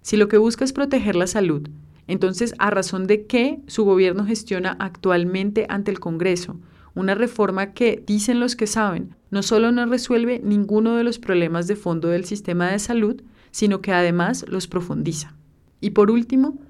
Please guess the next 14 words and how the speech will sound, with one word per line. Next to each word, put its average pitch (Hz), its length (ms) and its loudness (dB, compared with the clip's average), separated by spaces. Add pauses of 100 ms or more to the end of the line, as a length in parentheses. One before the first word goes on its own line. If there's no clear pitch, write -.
(180)
si - 160 -2
proteger 196 480 2
la 226 160 2
vida 165 400 0
es 185 140 -4
para 208 200 2
el 214 100 4
gobierno 175 600 2
un 202 160 2
asunto 220 420 0
prioritario, 180 640 0 (280)
¿cómo 214 240 4
se 262 140 0
explica 208 580 -2